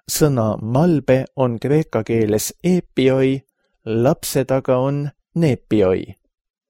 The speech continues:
Nii on olemas selles suhtes kaks erinevat algteksti versiooni. Parimateks tunnistatud käsikirjades aga räägitakse siinkohal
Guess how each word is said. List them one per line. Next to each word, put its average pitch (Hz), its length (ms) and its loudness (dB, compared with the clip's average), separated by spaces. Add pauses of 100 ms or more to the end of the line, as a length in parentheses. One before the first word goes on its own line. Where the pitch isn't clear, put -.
(640)
Nii 151 300 2
on 127 160 -2
olemas 120 480 -2
selles 143 360 -2
suhtes 123 440 -2
kaks - 460 -4
erinevat 127 640 -2
algteksti 147 720 -2
versiooni. 127 800 -2 (1120)
Parimateks 147 720 0
tunnistatud 147 680 -2
käsikirjades 139 880 -2
aga 107 240 0
räägitakse 127 640 -4
siinkohal 147 760 -2